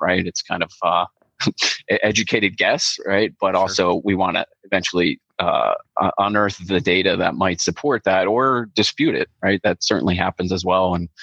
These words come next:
Speaker 1: we might talk about that as we get through the, the trends in the report. But yeah, it starts very much that way,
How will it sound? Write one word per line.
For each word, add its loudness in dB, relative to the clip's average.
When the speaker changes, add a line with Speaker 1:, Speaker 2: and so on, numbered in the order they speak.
Speaker 1:
we 0
might 2
talk 2
about 0
that 2
as -20
we -20
get -2
through -6
the, 0
the 2
trends 2
in 4
the 2
report. 0
But 0
yeah, 2
it -4
starts -2
very 0
much 0
that 0
way, 0